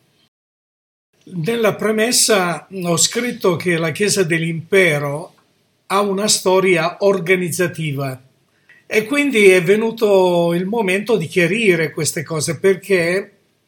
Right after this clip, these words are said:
tanti di voi già lo sapete, ma ci abbiamo molte nuove persone, fratelli che, eh, si sono aggiunti nei nostri studi biblici e quindi è giusto che sappiano anche loro,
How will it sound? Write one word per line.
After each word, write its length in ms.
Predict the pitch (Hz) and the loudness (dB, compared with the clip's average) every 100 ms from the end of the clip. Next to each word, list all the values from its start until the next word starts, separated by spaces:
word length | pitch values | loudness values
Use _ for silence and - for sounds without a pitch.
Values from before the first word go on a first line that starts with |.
| _ | _
tanti 380 | - 190 190 196 | -4 -4 -2 -2
di 80 | 170 | 0
voi 300 | 175 190 160 | 2 2 2
già 340 | 147 170 160 | 0 0 -2
lo 140 | 151 151 | -4 -4
sapete, 560 | - 202 175 175 214 | -4 -2 -4 -2 -4
ma 100 | 160 | -4
ci 160 | 143 170 | -4 -6
abbiamo 440 | 143 165 165 151 | -4 -4 -4 -4
molte 360 | 151 190 190 175 | -4 -6 -4 -6
nuove 320 | 165 160 151 | -4 -6 -6
persone, 680 | 120 165 - 170 165 151 147 _ _ _ _ | -6 -6 -4 -4 -4 -8 -10 _ _ _ _
fratelli 680 | - 151 - 165 165 160 151 | -8 -8 -2 -4 -2 -4 -6
che, 520 | - 156 147 143 147 | -4 -2 -2 -4 -8
eh, 340 | - 135 117 117 - - | -10 -14 -14 -18 -20 -12
si 180 | - 151 | -8 -4
sono 260 | 170 165 | -4 -2
aggiunti 800 | 151 123 196 220 170 131 151 120 - - - _ - | -4 -2 -2 -2 -2 -4 -6 -8 -14 -20 -20 _ -8
nei 200 | 156 151 | -4 -2
nostri 400 | 160 156 - 160 | -2 -4 -4 -4
studi 380 | - 185 185 196 | -2 -2 -2 0
biblici 680 | 180 170 185 - 202 190 - _ - - | 0 2 0 0 -2 -2 -4 _ -20 -12
e 120 | 170 | -10
quindi 280 | - 202 175 | -4 -2 -2
è 20 | |
giusto 440 | 151 208 208 202 180 | -2 -2 -2 -2 -4
che 140 | 170 | -2
sappiano 560 | - 170 - 160 151 147 | -4 -4 -4 -4 -4 -4
anche 260 | 156 - | -6 -4
loro, 500 | 170 156 147 139 - | -2 -2 -4 -6 -10